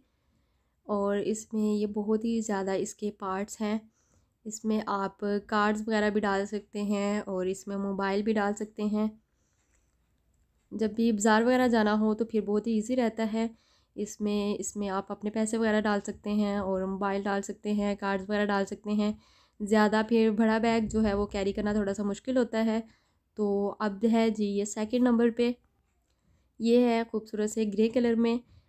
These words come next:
ये छोटा सा इसका लॉक लगा है, बहुत ही खूबसूरत सा। और इसमें भी काफ़ी ज़्यादा पार्ट्स हैं, इसमें सारा कुछ मोबाइल वगैरह और सारा कुछ डाल सकते हैं।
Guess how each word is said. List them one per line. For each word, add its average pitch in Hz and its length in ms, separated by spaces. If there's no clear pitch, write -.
ये 214 100
छोटा 220 320
सा 226 220
इसका - 260
लॉक 202 300
लगा 226 180
है, 233 180
बहुत 196 260
ही 208 80
खूबसूरत 220 400
सा। 220 200
और 202 180
इसमें 240 300
भी 262 100
काफ़ी 233 300
ज़्यादा 208 240
पार्ट्स 190 380
हैं, 202 240
इसमें 190 400
सारा 202 300
कुछ 208 320
मोबाइल 196 520
वगैरह 196 320
और 190 60
सारा 202 240
कुछ 214 180
डाल 196 180
सकते 208 260
हैं। 220 220